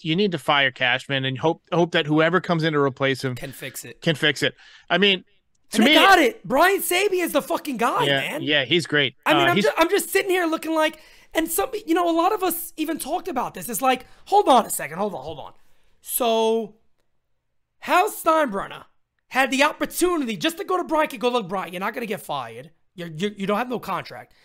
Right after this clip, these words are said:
Speaker 2: I think it's time that we just have an announcement that you decided to do something else. Walk away in a good form." Brian Sabean comes right and is like, "Hey, I work for your dad. I get it. I think I, I, I have an understanding. We got a great farm system."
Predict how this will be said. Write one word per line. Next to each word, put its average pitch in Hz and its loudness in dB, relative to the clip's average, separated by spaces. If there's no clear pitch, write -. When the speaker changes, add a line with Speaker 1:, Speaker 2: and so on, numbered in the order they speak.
Speaker 2:
I - -18
think 196 -8
it's 196 -6
time 160 -8
that 147 -8
we 156 -14
just 147 -12
have 156 -6
an 135 -10
announcement 156 -10
that 151 -14
you 143 -14
decided 147 -8
to 147 -12
do 143 -12
something 135 -16
else. 117 -18
Walk 156 -10
away 151 -8
in 147 -10
a 139 -14
good 127 -16
form." 127 -18
Brian 196 -2
Sabean 165 -6
comes 151 -12
right 151 -4
and 147 -8
is 143 -12
like, 135 -10
"Hey, 156 -6
I 135 -4
work 139 -12
for - -18
your 120 -16
dad. 165 -4
I 135 -10
get 165 -4
it. 170 -6
I 131 -6
think - -16
I, 151 -6
I, 135 -6
I 127 -6
have 147 -6
an 156 -12
understanding. 156 -8
We - -10
got 143 -8
a 131 -12
great 180 -8
farm 165 -8
system." 147 -10